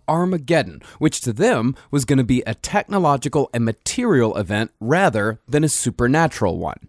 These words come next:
See, one of the interesting things about Applewhite and Nettles' reading of the Bible was that even though it sounds wacky, it was actually more literal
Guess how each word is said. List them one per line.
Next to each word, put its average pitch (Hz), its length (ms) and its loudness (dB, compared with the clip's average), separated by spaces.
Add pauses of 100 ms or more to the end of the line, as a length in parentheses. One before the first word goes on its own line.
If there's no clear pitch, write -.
(140)
See, - 160 0
one 214 180 4
of 247 60 0
the 196 180 -2
interesting 175 480 -2
things 117 380 0
about 110 300 0
Applewhite 135 520 2
and 107 160 -2
Nettles' 117 380 -2
reading 110 300 0
of 92 80 -4
the 95 60 -4
Bible 95 520 0
was 123 140 -2
that 120 160 0
even 175 260 0
though 185 220 2
it - 160 -4
sounds 277 600 2
wacky, 98 580 -4 (200)
it - 60 -2
was 143 240 2
actually 196 440 0
more 208 520 4
literal 101 500 -2